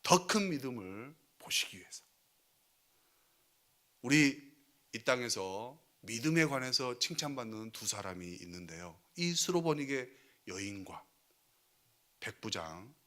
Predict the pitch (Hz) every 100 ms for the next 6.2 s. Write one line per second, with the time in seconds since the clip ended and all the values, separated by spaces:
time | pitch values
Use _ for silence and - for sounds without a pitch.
0 | _ _ - - 180 180 175 - _ _
1 | _ - 110 101 92 92 90 85 90 87
2 | 82 87 107 - _ _ _ _ _ -
3 | - 117 - 95 - - - - _ _
4 | _ _ _ _ _ _ _ 147 160 160
5 | 160 151 147 139 - - 127 113 95 92
6 | 113